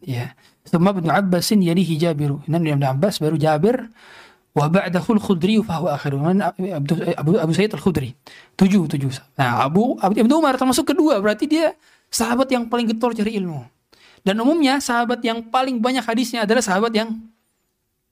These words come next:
fokus menuntut ilmu. Makanya kalau lihat-lihat, Abu Bakar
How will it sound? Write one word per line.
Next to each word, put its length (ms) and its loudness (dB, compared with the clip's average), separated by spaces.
fokus 640 -2
menuntut 240 -2
ilmu. 320 -2
Makanya 240 2
kalau 160 0
lihat-lihat, 400 0
Abu 160 2
Bakar 480 2